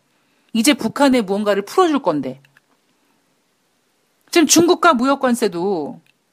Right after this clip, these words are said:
시월 달 관세 삼십 프로 까지 인상돼서 "아이고, 관세 삼십 프로 면 이거 큰일 나겠다"라고 했는데 그 삼십 프로 관세 얼마 전까지만 해도 뭐 관세 두 배로 인상한다 그랬다 뭐 이런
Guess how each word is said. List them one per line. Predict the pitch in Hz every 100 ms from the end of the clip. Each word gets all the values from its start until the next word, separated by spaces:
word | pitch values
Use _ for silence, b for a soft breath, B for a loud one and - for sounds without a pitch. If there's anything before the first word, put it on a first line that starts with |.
| _
시월 | - - 427 415
달 | 403 370
관세 | 233 233 269 302 269 151
삼십 | - 370 -
프로 | - 392
까지 | 349 311
인상돼서 | 269 233 294 277 220
"아이고, | 147 196 185 190 165
관세 | - 196 226
삼십 | 240 294 -
프로 | 269
면 | 254 247
이거 | 240 233 -
큰일 | - -
나겠다"라고 | 359 320 - 294 294 277
했는데 | 247 220 180 170 190 185 135 - _ _ _ _ _ _ _ _ _
그 | - 320 339
삼십 | 392 381 -
프로 | 339 330
관세 | 220 226 220
얼마 | 190 247 294
전까지만 | 226 220 220 226 208
해도 | 202
뭐 | 202
관세 | - 208 - 208
두 | - 202
배로 | 220
인상한다 | 214 185 254 220 214 214
그랬다 | 208 196 - 214 214
뭐 | 208
이런 | 202 220